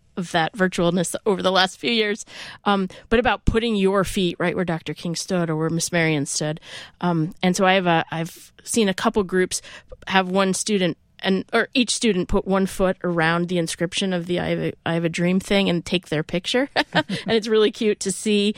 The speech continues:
just all these feet around the inscription on the spot, on the step. If you ask me, though, my favorite spot, I think it's actually around back. And I don't know that everyone knows to go there,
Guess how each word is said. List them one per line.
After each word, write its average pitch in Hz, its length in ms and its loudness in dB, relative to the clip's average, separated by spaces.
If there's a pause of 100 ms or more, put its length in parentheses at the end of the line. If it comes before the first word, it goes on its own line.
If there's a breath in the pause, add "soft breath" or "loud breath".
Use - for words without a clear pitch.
(160 loud breath)
just - 220 0
all - 120 4
these 196 220 -2
feet 240 340 -2 (100)
around 180 460 2
the 175 320 0
inscription 175 520 -4
on 170 100 0
the 170 80 -6
spot, 165 320 -2 (180)
on 170 80 0
the 175 60 -2
step. - 260 -4 (920 loud breath)
If 202 100 0
you 220 60 6
ask 240 220 2
me, 285 100 2
though, 262 120 2
my 202 140 0
favorite 214 320 -2
spot, 220 220 0
I 226 60 2
think 247 180 0
it's 240 100 -4
actually 240 320 0
around 202 340 0
back. - 520 -8
And 190 120 0
I 190 40 0
don't 202 160 0
know 208 100 0
that 196 120 0
everyone 190 360 0
knows 185 200 2
to 170 80 -4
go 180 240 2
there, 233 280 0